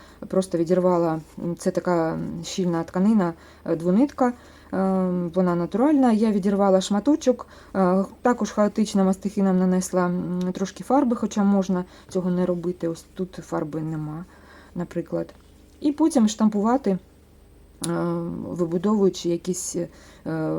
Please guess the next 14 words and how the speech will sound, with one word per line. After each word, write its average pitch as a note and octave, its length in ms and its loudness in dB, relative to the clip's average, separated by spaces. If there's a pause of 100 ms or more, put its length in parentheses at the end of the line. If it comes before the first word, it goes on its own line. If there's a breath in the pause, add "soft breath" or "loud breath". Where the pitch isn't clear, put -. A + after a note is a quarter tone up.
(320)
потрібні F3 360 2
вам E3 160 0
композиції, F3 600 0
чи - 160 -2
взагалі E3 340 -2
просто F#3+ 440 -2 (340 loud breath)
якийсь, F3 500 -2
е, D#3+ 340 -4 (540 loud breath)
е, - 60 -10 (600)
там D#3+ 180 -4
номерочок. D#3+ 580 -4
І F3 120 2
потім, F#3+ 500 2
е, D#3+ 340 -2